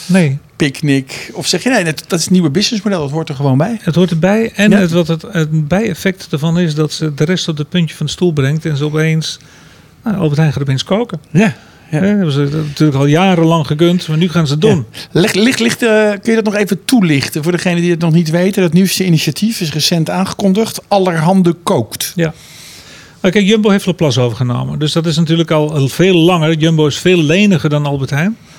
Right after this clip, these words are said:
Speaker 1: Familiebedrijf, houdt van lekker eten, houdt van avonturen, houdt van een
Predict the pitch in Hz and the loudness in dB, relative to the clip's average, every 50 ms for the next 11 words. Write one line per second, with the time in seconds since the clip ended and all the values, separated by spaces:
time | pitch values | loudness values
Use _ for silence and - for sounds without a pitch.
0 | - - - - - - - _ - - - 170 185 185 202 165 170 165 170 165 | -20 -20 -20 -20 -20 -20 -20 _ -6 0 2 4 4 4 4 2 2 2 2 2
1 | 170 180 175 - - - - 165 185 165 - 170 165 165 160 - 156 156 151 151 | 2 0 0 -4 -8 -4 -2 -2 -2 0 0 0 0 0 0 0 0 0 2 2
2 | 151 151 147 - 165 160 147 131 165 180 160 - 175 165 160 135 139 135 - 165 | 2 2 0 0 -2 -2 0 0 0 0 0 0 0 0 0 -2 -4 -4 -2 0
3 | 160 151 151 151 151 131 151 180 170 - 175 160 | 0 2 2 2 2 2 2 0 0 0 -2 -4